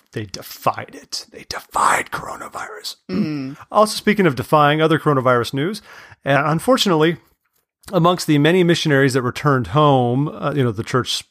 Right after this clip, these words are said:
Speaker 1: <laughs> essentially life-flighted everybody internationally, uh, back to the States. But one, Elder Caden Johansson, has come down with the coronavirus.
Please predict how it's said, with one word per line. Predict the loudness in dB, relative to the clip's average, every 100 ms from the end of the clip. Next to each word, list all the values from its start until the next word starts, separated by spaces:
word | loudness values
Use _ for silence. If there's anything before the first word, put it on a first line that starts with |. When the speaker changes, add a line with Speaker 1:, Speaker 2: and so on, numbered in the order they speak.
| -8
Speaker 1:
<laughs> | -2 2
essentially | 4 2 4 2
life-flighted | 4 2 2 0 2 4 4 0
everybody | -2 -4 -2 -2 0
internationally, | 0 0 2 2 0 -4 -4 -6 -10 -18 -20 -20 _ -2
uh, | -2
back | 2 2 2
to | -4
the | -8
States. | 2 4 4 0 -12 -20 -20 _ _ _
But | 0 2
one, | 4 4
Elder | 4 4 2
Caden | 2 4 4 0 -4
Johansson, | 0 2 4 4 2 -2 -4 -4 -6 -12 -20 -20 -20 _ _ _ _
has | -2 2
come | 4 4
down | 6 6 4
with | 0
the | 0
coronavirus. | 2 2 2 -4 -6 -8 -10